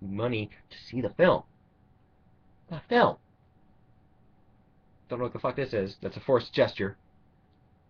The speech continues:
Just saying. And that, and, and the same thing goes with jewelry, too. Motherfuckers who wear, like, like, uh,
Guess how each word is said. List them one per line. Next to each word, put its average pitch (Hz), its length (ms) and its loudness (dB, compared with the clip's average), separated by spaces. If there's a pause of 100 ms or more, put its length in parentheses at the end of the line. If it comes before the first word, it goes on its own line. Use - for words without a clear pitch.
(600)
Just - 140 -20
saying. 98 260 -6 (1400)
And 139 100 -4
that, 202 240 2 (100)
and, 156 400 -4 (400)
and 180 120 2
the 185 40 2
same 302 200 4
thing 269 140 4
goes 208 180 8
with 123 200 0
jewelry, 127 480 6
too. 113 360 0 (260)
Motherfuckers 196 480 2
who 143 120 0
wear, 127 180 6
like, 95 280 -2 (520)
like, 107 160 -4 (600)
uh, 95 360 -2